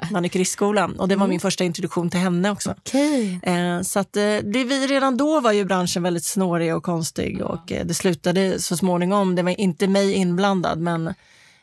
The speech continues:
Speaker 2: de fick ju nys om varann och även U S A fick ju nys om det här och, eh,
Speaker 1: Oj.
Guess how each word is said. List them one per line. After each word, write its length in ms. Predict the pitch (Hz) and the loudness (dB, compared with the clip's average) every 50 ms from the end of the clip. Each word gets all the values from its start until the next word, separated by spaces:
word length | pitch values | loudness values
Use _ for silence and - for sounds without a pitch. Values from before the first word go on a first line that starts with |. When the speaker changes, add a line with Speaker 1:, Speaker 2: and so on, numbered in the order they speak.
| _ _ - | _ _ -2
Speaker 2:
de 180 | 170 185 190 180 | 0 0 2 2
fick 140 | 196 180 | 2 2
ju 60 | 196 185 | 2 2
nys 260 | 190 185 185 180 - | 2 2 2 2 0
om 100 | 185 175 | 2 2
varann 400 | 175 170 170 175 175 170 - - | 2 2 2 0 0 -2 -2 -4
och 280 | - 165 156 - - - | -4 -6 -6 -8 -8 -6
även 340 | 175 160 165 165 156 - 160 | -4 -4 -2 -4 -4 -4 -4
U 120 | 165 165 | -4 -2
S 140 | 165 - 180 | -2 -2 -2
A 120 | 180 180 | -2 -2
fick 180 | - - 170 - | -2 -2 -2 -2
ju 60 | 165 | -2
nys 220 | 165 160 165 - | -2 -2 -4 -4
om 100 | - - | -6 -4
det 60 | 170 165 | -4 -4
här 220 | 156 - - - | -4 -4 -6 -6
och, 320 | - - 160 - _ - | -6 -8 -8 -10 _ -10
eh, 200 | - - - - - - - 180 180 | -10 -8 -8 -8 -10 -10 -10 -10 -8
Speaker 1:
Oj. 320 | 190 185 180 175 175 175 | -6 -6 -6 -6 -6 -8